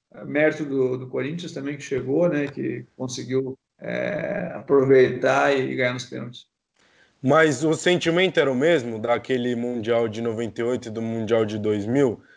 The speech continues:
Speaker 2: Porque tem essa discussão ainda até hoje, né? Se, mesmo a fifa reconhecendo se o Corinthians é bicampeão mundial ou não. Aí eu queria saber de você, que tava presente no jogo naquela época, porque jogador nunca entra pra perder, obviamente, sempre tá lá pra ganhar. Mas eu queria saber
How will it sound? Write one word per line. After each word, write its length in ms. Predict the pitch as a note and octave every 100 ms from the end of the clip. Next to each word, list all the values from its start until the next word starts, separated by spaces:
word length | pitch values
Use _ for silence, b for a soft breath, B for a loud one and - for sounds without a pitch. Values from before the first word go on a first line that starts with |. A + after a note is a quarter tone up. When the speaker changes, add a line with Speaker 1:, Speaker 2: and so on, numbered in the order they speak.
| b
Speaker 2:
Porque 680 | - B2 A#2 C3 C3 B2+ A2+
tem 120 | B2+ E3
essa 240 | F3+ G#3
discussão 500 | - A3+ - G#3 F3+
ainda 300 | C#3+ C3 A#2+
até 180 | A#2 E3+
hoje, 240 | D#3+ B2
né? 180 | A#2+ C3
Se, 320 | C3 C3 B2+ B B
mesmo 260 | - F3 F#3+
a 60 | F3+
fifa 240 | E3+ D#3
reconhecendo 560 | D3 D3 C#3 A#2+ E3 D#3+
se 100 | D3+
o 40 |
Corinthians 500 | C3+ C#3+ C#3+ D3 A#2 b b b
é 100 | C#3
bicampeão 640 | C#3+ D3+ - C#3+ C3+ C#3
mundial 600 | C#3 C3+ C3 A2+ B2+ D3
ou 120 | D3+
não. 180 | C#3 B2+
Aí 120 | B2
eu 60 | C#3+
queria 160 | E3+ F#3
saber 360 | - F3 F3 F3 B B
de 60 | G3+
você, 320 | G#3 - F#3
que 180 | - D#3+
tava 380 | - C#3 D3+
presente 460 | E3 D3+ C3+ C#3+ D3
no 80 | C3+
jogo 240 | B2+ C#3+
naquela 400 | D3 C#3 D3 C#3
época, 340 | C#3 C#3 - D3 b b b _ -
porque 280 | F3+ F#3+
jogador 420 | D#3 F3+ F#3 D#3+ E3
nunca 320 | G3+ G3+ G3
entra 180 | F#3 G3
pra 200 | G3+ G3
perder, 400 | G#3+ F3+ C#3+ C3+
obviamente, 640 | A#2 A2+ C3 A#2+ A2 G2
sempre 240 | - C3 -
tá 140 | D3+
lá 80 | D3
pra 140 | E3
ganhar. 200 | D3+ D3+
Mas 140 | B2+ B2
eu 60 |
queria 200 | B2+ D#3
saber 400 | D3+ D3 C#3 D#3